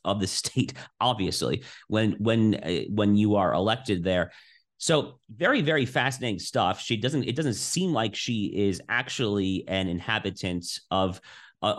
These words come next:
of California. Certainly, she's not domiciled there to go back to kind of the way this would play out at common law. Uh, this is the final thing I'll,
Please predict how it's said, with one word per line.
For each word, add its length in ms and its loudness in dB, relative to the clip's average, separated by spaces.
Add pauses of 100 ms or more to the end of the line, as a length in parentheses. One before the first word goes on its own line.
(100)
of 100 -2
California. 720 0
Certainly, 540 0
she's 220 -6
not 300 -4
domiciled 720 0
there 160 -2
to 100 -6
go 160 -2
back 380 -2
to 80 -8
kind 220 -2
of 120 -2
the 80 -4
way 160 2
this 240 -4
would 120 -4
play 280 0
out 160 4
at 100 -2
common 400 -2
law. 340 2 (260)
Uh, 260 0
this 140 0
is 60 -6
the 60 0
final 220 0
thing 160 0
I'll, 160 0